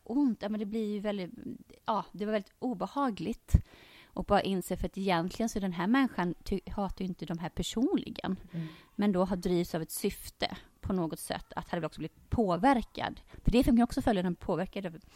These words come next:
Speaker 1: I S då. Alltså några som hade, han hade chattat med, som påverkar honom och i hans tankar. Och,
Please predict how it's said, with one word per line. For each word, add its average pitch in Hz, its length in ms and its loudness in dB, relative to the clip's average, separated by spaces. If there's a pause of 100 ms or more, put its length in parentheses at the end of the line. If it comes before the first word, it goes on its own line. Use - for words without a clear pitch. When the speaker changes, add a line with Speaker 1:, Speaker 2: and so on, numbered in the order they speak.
(500)
Speaker 1:
I 175 260 -4
S 202 180 -4
då. - 200 -4 (160)
Alltså 165 260 -6
några 160 260 -2
som - 100 -8
hade, 160 100 -4
han 151 120 -4
hade 156 120 -2
chattat - 400 -4
med, - 180 -2
som 185 100 -4
påverkar 180 480 -2
honom 156 400 -2
och 156 180 -6
i 165 60 -4
hans 151 180 -6
tankar. 151 560 -6
Och, 156 200 -4